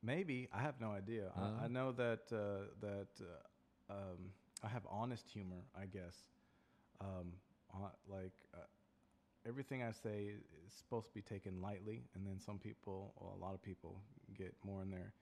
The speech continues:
Speaker 1: fifis a little bit,
Speaker 2: Mm.
Speaker 1: and they just, uh, they're just like, "Wow, you, you're kinda rude." I'm just like, "No, I didn't mean to be rude." Um, it's,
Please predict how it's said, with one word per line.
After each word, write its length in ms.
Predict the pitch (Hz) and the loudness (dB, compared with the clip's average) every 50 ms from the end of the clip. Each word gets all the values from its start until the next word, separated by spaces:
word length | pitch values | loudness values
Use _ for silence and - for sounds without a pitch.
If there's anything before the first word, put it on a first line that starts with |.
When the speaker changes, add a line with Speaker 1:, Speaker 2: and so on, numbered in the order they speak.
| - - - - | -20 -18 -8 -4
Speaker 1:
fifis 440 | 117 107 101 - 123 123 127 123 127 - | -4 -4 -4 -4 -4 -4 -6 -6 -6 -6
a 20 | |
little 200 | - 135 139 71 | -6 -4 -4 -4
bit, 220 | - 139 147 147 160 165 - - - 90 | -4 -2 -4 -4 -4 -8 -12 -10 -4 -2
Speaker 2:
Mm. 240 | 87 85 80 78 80 - - - - | 0 0 0 -2 -4 -6 -10 -12 -8
Speaker 1:
and 440 | 92 92 92 95 95 92 90 90 92 | -6 -4 -2 -2 -2 -2 -2 -2 -4
they 100 | 95 101 104 - - | -6 -8 -10 -12 -16
just, 260 | - - - - - | -18 -18 -16 -8 -4
uh, 220 | 95 90 85 82 85 90 | -2 0 0 -2 -4 -6
they're 80 | - 90 90 - | -8 -10 -10 -12
just 180 | - - - | -16 -14 -12
like, 120 | 87 85 - | -12 -8 -6
"Wow, 160 | 98 98 98 | -4 -4 -4
you, 100 | 98 107 - - _ _ - - | -6 -8 -10 -14 _ _ -18 -14
you're 80 | 117 - | -8 -4
kinda 220 | 131 135 127 107 | -2 0 0 0
rude." 320 | 95 104 131 151 139 - 113 | 0 0 0 0 -2 -2 -2
I'm 100 | 113 117 | -4 -6
just 200 | 120 117 - - | -6 -8 -4 -2
like, 160 | 104 104 101 - - - - _ - - - 143 | -2 -2 -2 -6 -14 -20 -20 _ -18 -8 -2 0
"No, 300 | 175 196 208 208 202 202 | 2 2 2 2 0 0
I 60 | 196 | 0
didn't 180 | 202 196 190 | 0 0 0
mean 140 | 190 196 196 | 0 0 0
to 60 | 185 | -2
be 120 | 180 175 165 | -2 -2 -2
rude." 460 | 156 170 185 202 208 185 175 175 165 - - - - - - - - - - - - - - - - - - - - | -2 0 0 0 0 0 0 -2 -4 -6 -8 -16 -20 -20 -20 -20 -20 -20 -20 -20 -20 -20 -20 -20 -20 -20 -18 -8 -2
Um, 360 | 101 98 95 92 92 87 104 104 - - - - - - - - - - 113 | 0 0 2 2 0 -2 -4 -6 -10 -16 -20 -20 -20 -20 -20 -16 -6 -2 -2
it's, 180 | 113 98 - | -2 -2 -4